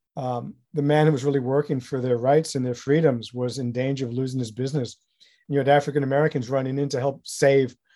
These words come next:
save goods. His store was, of course, completely leveled. Um, he had moved his stuff. He actually moved it twice because when they moved it to, uh, I think, Beaver Street initially, that building was then threatened, and then they moved it further on.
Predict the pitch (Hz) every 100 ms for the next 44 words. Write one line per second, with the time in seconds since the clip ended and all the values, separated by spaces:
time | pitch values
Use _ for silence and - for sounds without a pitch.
0 | _ - 160 139 113 135 127 107 - -
1 | _ _ _ _ _ _ _ _ - 151
2 | - - 151 156 135 127 - 143 131 -
3 | _ _ _ - 131 160 175 202 123 127
4 | 123 147 160 - 131 123 120 120 127 143
5 | 139 127 - 131 139 135 143 135 139 123
6 | 120 - 135 147 - 123 131 120 _ _
7 | _ _ _ - 147 131 131 151 147 139
8 | 131 - 135 123 127 123 123 131 113 185
9 | 185 - 131 123 127 - 123 120 _ _
10 | _ - 147 151 131 143 139 135 123 127
11 | 123 120 127 131 123 127 127 127 127 131
12 | 120 120 139 127 123 139 135 120